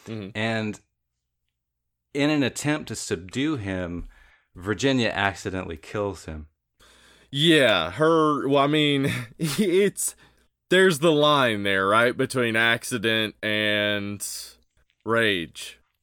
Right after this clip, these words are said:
Speaker 1: Like,
Speaker 2: Right.
Speaker 1: what is she experiencing there? 'Cause it looks like rage. Looks an
Speaker 2: Yeah.
Speaker 1: awful lot like rage.
Speaker 2: Well, it's,
Speaker 1: A-,
Speaker 2: it's
Speaker 1: and
Speaker 2: an
Speaker 1: then on
Speaker 2: animal, you know, it's an
Speaker 1: Yeah.
Speaker 2: animal instinctual reaction to
Speaker 1: To her
Speaker 2: someone
Speaker 1: child.
Speaker 2: mortally wounding your child.
Speaker 1: Yes.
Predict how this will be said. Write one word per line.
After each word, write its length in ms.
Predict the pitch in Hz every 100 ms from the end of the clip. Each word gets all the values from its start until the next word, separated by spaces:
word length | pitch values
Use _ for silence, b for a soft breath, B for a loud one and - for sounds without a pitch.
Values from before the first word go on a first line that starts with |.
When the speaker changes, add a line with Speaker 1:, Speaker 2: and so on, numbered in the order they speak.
| _
Speaker 1:
Like, 420 | - 104 107 - -
Speaker 2:
Right. 80 | - _
Speaker 1:
what 220 | 113 127
is 80 | 123
she 200 | - 127
experiencing 800 | 110 - 123 120 110 98 95 87
there? 200 | 85 82
'Cause 180 | - 95
it 80 | 104
looks 260 | 131 160
like 220 | 113 98 95
rage. 560 | 101 98 87 76 - _ _ _ -
Looks 140 | 117
an 60 | 185
Speaker 2:
Yeah. 100 | 117
Speaker 1:
awful 380 | 107 110 - 98
lot 260 | 95 87
like 240 | 82 92 85
rage. 540 | 95 87 82 - -
Speaker 2:
Well, 160 | 135 156
it's, 180 | 160 -
Speaker 1:
A-, 140 | 202 147
Speaker 2:
it's 140 | 107
Speaker 1:
and 140 | 107
Speaker 2:
an 60 | 107
Speaker 1:
then 140 | 123
on 80 | 120
Speaker 2:
animal, 520 | 110 135 120 110 101 95
you 160 | 120 120
know, 240 | 104 101
it's 160 | 98 107
an 100 | -
Speaker 1:
Yeah. 80 | 101 117
Speaker 2:
animal 540 | 139 113 107 98 90 - _ -
instinctual 800 | 110 - - 123 123 110 104 98
reaction 680 | 92 92 110 135 - 98 87
to 420 | - 95 92 85 90 _ -
Speaker 1:
To 100 | 151
her 40 | 131
Speaker 2:
someone 240 | 123 110 104
Speaker 1:
child. 300 | 123 156 165
Speaker 2:
mortally 300 | 113 107 101
wounding 460 | 92 101 101 98 95
your 120 | 87
child. 360 | - 92 117 160
Speaker 1:
Yes. 720 | 190 180 101 113 - -